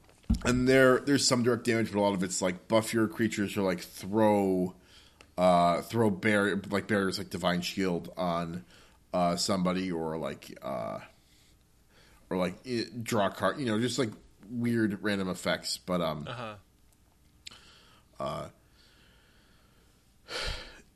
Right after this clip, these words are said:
Speaker 1: yeah, it's, uh, it's, I, I, I guess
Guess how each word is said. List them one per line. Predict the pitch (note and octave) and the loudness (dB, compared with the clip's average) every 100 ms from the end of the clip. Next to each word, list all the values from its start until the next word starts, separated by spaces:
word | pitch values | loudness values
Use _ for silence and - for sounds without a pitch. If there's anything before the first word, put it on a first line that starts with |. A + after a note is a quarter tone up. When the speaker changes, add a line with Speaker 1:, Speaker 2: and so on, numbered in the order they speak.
| - | -10
Speaker 1:
yeah, | G2+ A2+ B2+ - - - | -4 2 4 2 -2 -2
it's, | B2+ A#2+ C#3 | 0 2 4
uh, | C3 A#2+ | 6 4
it's, | - A#2+ - - | 2 0 -2 -4
I, | - A#2 | 0 0
I, | - B2 - | 2 0 0
I | B2 | 0
guess | A#2+ C#3+ - - | 4 4 4 2